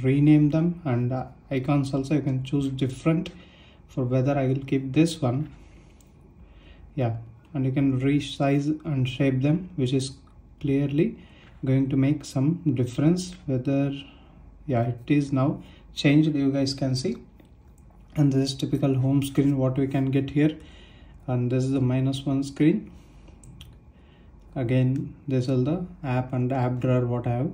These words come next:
using. If I press and hold here again, you get that wallpaper, super wallpapers. It will not get downloaded. You need to manually download those apps, then it will going to work fine. And other Hyper O S and M I U I fourteen wallpapers are present here.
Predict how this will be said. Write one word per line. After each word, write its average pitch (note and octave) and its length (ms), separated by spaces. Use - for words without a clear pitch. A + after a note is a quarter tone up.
using. C#3 500
If C3+ 140
I B2+ 60
press - 320
and C3+ 160
hold B2+ 260
here B2+ 220
again, C3+ 360
you B2+ 120
get C3+ 200
that C#3+ 260
wallpaper, C3 540
super C#3 320
wallpapers. C3+ 600
It D#3 140
will C3 140
not C3+ 240
get C3 200
downloaded. B2+ 380
You D3 180
need C3 220
to D3 80
manually C3+ 640
download C3 540
those B2+ 220
apps, C#3+ 240
then B2+ 240
it B2+ 120
will C3 80
going C3 220
to C3+ 80
work B2+ 220
fine. D3+ 160
And C3 160
other D3 260
Hyper C3+ 260
O C#3+ 40
S C#3+ 180
and D#3 340
M C#3+ 60
I - 20
U C#3+ 140
I - 20
fourteen C#3+ 460
wallpapers C3+ 500
are D#3 260
present C3+ 380
here. D#3 200